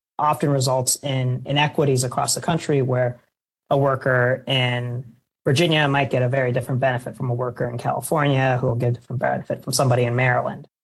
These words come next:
And that, I think, is very compelling for the federal government to act, because not only is that often not fair for a worker in the United States, but it's also quite challenging to many employers as they're trying to figure out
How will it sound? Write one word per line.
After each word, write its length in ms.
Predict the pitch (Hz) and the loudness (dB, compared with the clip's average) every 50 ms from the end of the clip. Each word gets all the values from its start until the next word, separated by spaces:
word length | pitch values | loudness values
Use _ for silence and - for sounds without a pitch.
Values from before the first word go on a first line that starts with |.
| _ - | _ -2
And 200 | 147 143 139 147 | 0 2 4 4
that, 180 | 165 175 175 170 | 4 6 6 4
I 80 | 165 | 4
think, 180 | 160 - 160 147 | 2 2 2 2
is 120 | 147 123 | 2 2
very 180 | 156 147 135 131 | 2 0 0 0
compelling 420 | - 143 147 180 175 175 151 139 | 0 0 2 2 2 2 2 0
for 100 | 135 - | 0 -2
the 60 | 131 | -2
federal 240 | 120 - 147 131 123 | 0 0 0 0 0
government 300 | 117 127 123 123 135 - | 0 -2 -4 -4 -6 -10
to 100 | - - | -12 -10
act, 300 | 151 151 139 143 - - | -10 -8 -10 -10 -12 -8
because 480 | - 143 127 139 131 123 120 - - - _ _ _ _ _ _ | -6 -4 0 0 0 0 0 -2 -4 -8 _ _ _ _ _ _
not 140 | - 160 165 | 0 0 2
only 180 | 170 165 156 151 | 2 2 2 2
is 120 | 139 135 | 2 2
that 420 | 160 147 139 135 135 - - - _ | 2 2 2 2 2 0 -4 -6 _
often 720 | 156 151 143 139 - 147 135 131 131 127 123 123 123 127 - - | -2 0 0 0 0 -2 -2 0 -2 -2 -4 -4 -6 -10 -10 -6
not 240 | 143 139 135 131 - | -4 -4 -4 -4 -4
fair 240 | 147 139 127 123 | -2 -2 -2 -2
for 220 | 120 - 131 123 123 | -2 -2 -2 -2 -2
a 60 | 120 | -2
worker 640 | 120 127 127 123 123 - 127 123 123 123 120 120 - - _ _ _ _ _ - | -2 -2 -4 -4 -4 -6 -4 -4 -4 -4 -6 -8 -12 -18 _ _ _ _ _ -2
in 180 | 147 139 131 | 0 0 2
the 60 | 127 | 2
United 240 | 127 123 131 131 127 | 2 2 0 0 0
States, 320 | - - 226 202 180 - - | 0 2 2 2 2 0 -2
but 180 | - - 147 | -2 0 0
it's 160 | 135 123 127 | 0 0 2
also 420 | - 160 143 139 - 131 123 120 123 - _ _ _ _ _ | 2 2 2 2 0 0 -2 -2 -4 -8 _ _ _ _ _
quite 240 | - - 160 135 - | -2 0 0 2 2
challenging 440 | - 185 196 208 170 - 120 117 | 2 2 2 2 0 0 -2 -2
to 100 | 120 - | -2 -2
many 160 | 139 127 127 123 | 0 0 0 0
employers 560 | 120 120 - 175 170 151 127 120 120 120 131 | -2 -2 0 2 2 4 4 2 2 0 0
as 100 | 120 120 | 0 -2
they're 80 | 127 | -4
trying 280 | 117 - - 135 127 123 | -6 -6 -4 -4 -2 -4
to 40 | 120 | -4
figure 280 | 123 131 123 120 127 | -2 -2 -2 -2 -2
out 280 | 127 123 123 123 - _ | -2 -2 -2 -4 -6 _